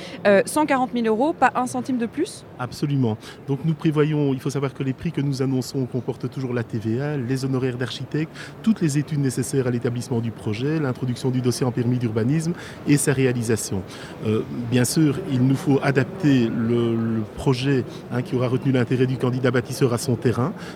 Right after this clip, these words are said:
Speaker 2: et c'est la raison pour laquelle les différentes études seront réalisées. Mais encore une fois, tout ça se fait préalablement au lancement du tra-, des travaux à proprement parler. Ce n'est pas en cours de travaux que les surprises interviennent, c'est bien avant, lors de la signature du contrat d'entreprise, que le budget est figé et complètement,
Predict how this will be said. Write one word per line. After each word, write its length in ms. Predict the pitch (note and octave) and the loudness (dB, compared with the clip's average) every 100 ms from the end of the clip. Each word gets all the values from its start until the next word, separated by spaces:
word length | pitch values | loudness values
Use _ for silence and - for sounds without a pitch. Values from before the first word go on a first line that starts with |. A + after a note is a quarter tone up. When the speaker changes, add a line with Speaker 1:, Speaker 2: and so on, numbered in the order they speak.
| - | -4
Speaker 2:
et 100 | A2 | 0
c'est 140 | C3 | 2
la 80 | B2+ | 2
raison 240 | B2 A#2+ | 2 2
pour 120 | D#3 C3+ | 2 0
laquelle 280 | A#2 D#3 | 2 2
les 60 | D#3 | 2
différentes 420 | C3+ C#3 C3 A#2+ | 2 2 2 2
études 260 | B2 F3+ E3+ | 0 0 0
seront 220 | D3+ C3+ | 2 2
réalisées. 400 | B2+ B2 B2+ A#2+ | 2 0 2 2
Mais 80 | C3 | 2
encore 240 | C#3 E3+ | 2 0
une 100 | D3 | 0
fois, 140 | D3+ F3+ | -2 -4
tout 100 | D3+ | -2
ça 140 | E3+ | -2
se 120 | D3 | -4
fait 220 | B2+ E3 - - - - | -2 -2 -2 -14 -16 0
préalablement 800 | E3+ D#3+ D3 C3 B2+ C3+ D#3+ F3 | 4 6 6 4 2 2 0 0
au 60 | C3+ | 0
lancement 380 | B2 A#2+ D#3 D#3 | 2 0 0 -2
du 100 | C#3 | -2
tra-, 220 | - B2+ - | -4 -6 -2
des 80 | B2 | -4
travaux 320 | - B2+ D3 | 0 0 2
à 60 | D#3 | 0
proprement 440 | - C#3 C3+ B2+ | 0 -4 0 0
parler. 320 | A#2 - A2+ G2 - - | 0 -2 -2 -4 -10 -8
Ce 100 | - | -2
n'est 60 | |
pas 100 | C#3+ | 0
en 80 | C#3+ | 0
cours 240 | - A#3 G3 | 0 0 2
de 100 | D3 | 0
travaux 340 | C#3+ C3 D3+ | 0 0 0
que 100 | C#3 | 0
les 80 | B2 | -4
surprises 420 | - - - A#2+ | -4 -8 -4 -2
interviennent, 420 | A2 A#2 G#2 G2+ | -2 -2 -4 -4
c'est 160 | - G#2 | -4 -2
bien 240 | C3+ F3 | 0 2
avant, 340 | C#3 B2 B2+ F#3+ - - B2 | 0 0 -4 -4 -10 -10 -4
lors 100 | A#2 | -2
de 60 | |
la 100 | A2 | -2
signature 420 | - F3 D#3 D#3+ | 0 2 2 2
du 100 | C#3+ | -4
contrat 280 | C#3 C3+ C3+ | -2 -2 0
d'entreprise, 540 | B2 A2 A2+ - D#3+ - | 0 -2 -4 -4 -4 -2
que 100 | A#2+ | -2
le 100 | G#2+ | -2
budget 420 | A2 G#2+ C#3 - | -4 -2 -2 0
est 160 | B2+ D3 - - - | -2 -2 -6 -16 -14
figé 560 | - - C3+ C3 C#3+ D3+ B2 | -10 -4 0 2 2 2 -2
et 80 | |
complètement, 640 | A#2 C#3+ C3+ - C3 C3+ | 0 0 0 0 0 2